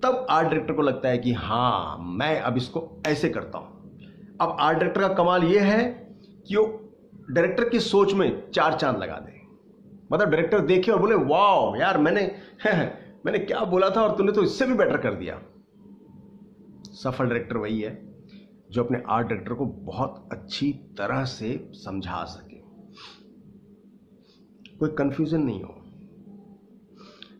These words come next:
अब art director के बाद कि भाई म्यूजिक क्या होगा, म्यूजिक भी तो चाहिए, गाने चाहिए। तो अब डायरेक्टर म्यूजिक डायरेक्टर के साथ बैठेगा।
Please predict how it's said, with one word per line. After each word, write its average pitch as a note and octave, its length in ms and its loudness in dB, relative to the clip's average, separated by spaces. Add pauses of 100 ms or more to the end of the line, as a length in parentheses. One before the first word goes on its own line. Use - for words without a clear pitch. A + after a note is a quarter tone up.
(140)
अब - 420 -2
art F#3+ 220 4
director G3+ 260 2
के G#3 100 2
बाद A#2+ 420 0 (1600)
कि G3 60 0
भाई A3+ 100 6
म्यूजिक F#3 460 4
क्या G3+ 100 4
होगा, F2+ 540 -2 (760)
म्यूजिक C#3 320 2
भी D#3+ 60 -6
तो E3+ 100 0
चाहिए, F#3 280 -6 (1200)
गाने A2 280 0
चाहिए। D#3 220 -2 (1500)
तो - 60 -4
अब G#3+ 520 0
डायरेक्टर D3+ 720 2 (1600)
म्यूजिक G3 500 4
डायरेक्टर D3 300 0
के D3 60 0
साथ A#2 280 -2
बैठेगा। - 640 -12